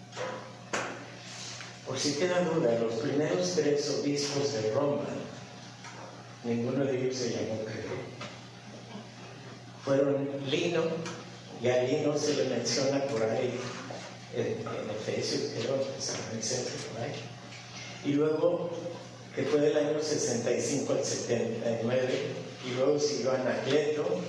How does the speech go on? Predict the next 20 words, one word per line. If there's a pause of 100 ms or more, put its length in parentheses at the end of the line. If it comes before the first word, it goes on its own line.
(160)
hasta
el
noventa
y
dos, (720)
y
luego
Clemente
del
noventa
y
dos
al
ciento
uno.
Para
entonces
Pedro
ya
estaba